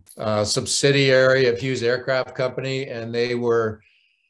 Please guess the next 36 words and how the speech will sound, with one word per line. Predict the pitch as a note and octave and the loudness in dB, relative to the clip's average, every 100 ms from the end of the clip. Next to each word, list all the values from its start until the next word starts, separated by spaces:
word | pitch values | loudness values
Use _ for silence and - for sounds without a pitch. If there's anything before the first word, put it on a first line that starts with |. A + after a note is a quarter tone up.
| _ _ _ | _ _ _
launching | C3+ C3+ C#3 - C#3+ C#3 | -2 0 0 0 -2 0
a | B2 A#2 | -2 -2
video, | A2+ B2 B2+ B2+ B2 B2 A2+ - | -2 -4 -2 -2 -2 -4 -8 -4
corporate | C3+ C3 C3 A#2+ | -4 -2 -6 -6
video | B2 B2+ | -4 -4
department, | A#2+ A#2 B2 B2+ C3+ C3 | -4 -4 -4 -4 -6 -8
and | A#2+ A#2 | -8 -8
they | A#2 | -6
brought | A#2 A#2 | -4 -4
me | A2+ A#2 | -4 -6
in | A#2+ A#2 | -6 -8
to | A2+ A#2+ A2+ A2+ | -8 -6 -4 -4
take | A2 A#2+ A#2 | -2 -4 -2
the | |
lead | A2+ A2+ A#2 | -2 -2 -2
and | G#2+ | -4
launch | G#2+ A#2 A#2 | -4 -6 -6
that. | A2 F#2+ F#2 - _ _ _ _ _ | -6 -6 -8 -14 _ _ _ _ _
So | - C#3+ C3+ C3+ C3 G3 - | 0 6 8 8 4 -4 -4
think | D#3 D#3 | 0 2
about | D3+ D3 C#3+ C3 | 4 4 4 2
what | C3+ B2 - | 0 -2 -6
I | C3 | -6
was | A#2+ G#2 | -4 -2
doing. | D3 C#3+ A#2 | 0 0 -2
I | G#2+ A2 | -4 -4
was, | A#2+ A2+ - A#2+ | -4 -4 -6 -4
uh, | A2+ G#2+ A2 _ _ | -2 -2 -6 _ _
creating | - C3+ C3+ B2+ A2+ | -6 -2 -2 -2 -2
video | C#3 C#3+ C3 | 0 0 0
marketing | B2+ C3 C3 C#3 C3+ C3 | 2 0 0 -4 -4 -6
and | A#2+ | -8
communications | B2+ B2+ B2 C3 C3 - A#2+ | -8 -8 -2 -2 -2 -6 -8
program | - A#2 A#2 A#2 A#2+ | -2 -2 0 -2 -4
for | A2+ A2+ | -6 -8
selling, | - B2+ B2 B2+ B2+ B2 | -6 -4 -2 -2 -4 -8